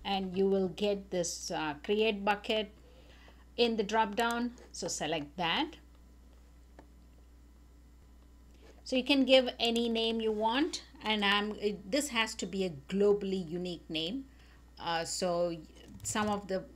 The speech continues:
ones that you give might not work. For example, I put in test and it says that bucket name is taken. So give something which is unique. Uh, I'm gonna put in M B C C,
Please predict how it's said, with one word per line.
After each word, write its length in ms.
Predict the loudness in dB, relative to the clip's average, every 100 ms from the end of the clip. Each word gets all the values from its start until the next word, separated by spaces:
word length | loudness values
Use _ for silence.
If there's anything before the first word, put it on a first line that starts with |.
| -6
ones 400 | 0 0 0 -2
that 260 | -6 -4
you 280 | -4 -4 -6 0
give 520 | 2 4 4 2 -2
might 280 | -4 -4 -6
not 260 | -8 -8 -4
work. 320 | 0 0 0
For 200 | -8 -6
example, 480 | -6 -2 -4 -2 -2
I 180 | 0 -2
put 240 | -4 -8
in 220 | -8 -6
test 400 | 0 0 0 -4
and 100 | -6
it 140 | -6 -6
says 500 | -6 -4 -4 -8 -14 -18 -20 0
that 200 | 4 4
bucket 400 | 2 -2 -4 -6
name 180 | -6 -6
is 140 | -6 2
taken. 320 | 2 2 -8 -14 -20 -20 -20 -8
So 480 | -2 2 2 0 -2
give 240 | -4 -2
something 440 | 0 0 2 0 -2
which 200 | -2 -2
is 180 | -4 -4
unique. 540 | -4 -2 -4 -6 -10 -18 -20 -20 -20 -6
Uh, 320 | 0 2 0
I'm 220 | -2 -4 -2
gonna 360 | -2 0 -2 -6 -18 -6
put 220 | -4 -4
in 260 | -4 -4 -6 -10 -4
M 160 | -4 -2
B 160 | -4
C 200 | -4 -6
C, 480 | -6 -4 -2 -2